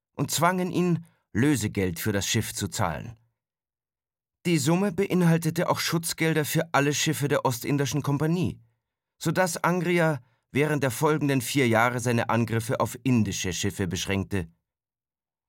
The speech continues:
Als im Januar siebzehnhundertsechzehn ein neuer Gouverneur der Kompanie ernannt wurde, änderte sich die britische Politik. Gouverneur Charles Boone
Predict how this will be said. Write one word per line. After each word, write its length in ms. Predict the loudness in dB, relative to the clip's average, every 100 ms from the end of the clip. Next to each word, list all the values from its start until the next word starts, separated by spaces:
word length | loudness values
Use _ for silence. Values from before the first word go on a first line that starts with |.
| _ _ _ _ _ _
Als 320 | 0 0 -4
im 220 | -2 0 2
Januar 340 | 2 2 0
siebzehnhundertsechzehn 1160 | -2 -4 -2 0 0 0 -4 -4 -2 0 -2 -4 _ _ _
ein 160 | 0 4
neuer 380 | 4 4 4 2
Gouverneur 480 | 0 0 2 2 2
der 100 | 0
Kompanie 420 | 0 2 2 2
ernannt 360 | 2 2 0
wurde, 340 | -2 0 -2 -4 _ _ _ _ 0
änderte 440 | 2 2 0 -2
sich 240 | -4 -4
die 100 | -4
britische 420 | -2 -2 -2 -4 -2
Politik. 680 | -2 -4 -4 -6 -8 -18 _ _ _ _ _ _ _ _ _ _ _ -4
Gouverneur 480 | 0 2 2 2
Charles 400 | 0 2 2 0
Boone 440 | -2 0 2 0